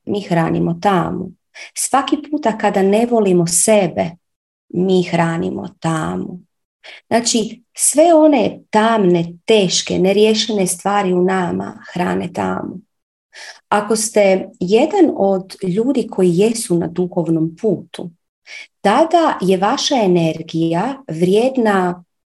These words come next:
puno, mnogo puta više nego osobe koja nije na duhovnom putu. I ako netko na duhovnom putu se naljuti, osudi ili zaglavi u svojoj tami,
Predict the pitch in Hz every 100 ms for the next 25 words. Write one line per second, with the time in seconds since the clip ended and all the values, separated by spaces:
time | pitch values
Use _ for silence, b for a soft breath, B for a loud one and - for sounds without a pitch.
0 | _ _ 277 262 202 - - 170 196 285
1 | 311 - 214 220 190 170 165 - 170 233
2 | - 180 175 180 - 175 170 - 180 175
3 | - 170 165 165 165 160 165 175 165 185
4 | 175 - - 185 175 170 - 98 - -
5 | - _ - B B B - - 196 185
6 | 180 185 - - 190 185 208 285 - 320
7 | 240 214 254 269 208 180 180 285 202 -
8 | 190 226 - _ - - 214 254 220 170
9 | 160 - 175 285 - _ _ _ _ 240
10 | 254 - 254 208 165 156 156 262 - _
11 | _ _ - 202 202 202 196 185 180 185
12 | 208 254 285 226 - 220 208 208 202 180
13 | 151 160 233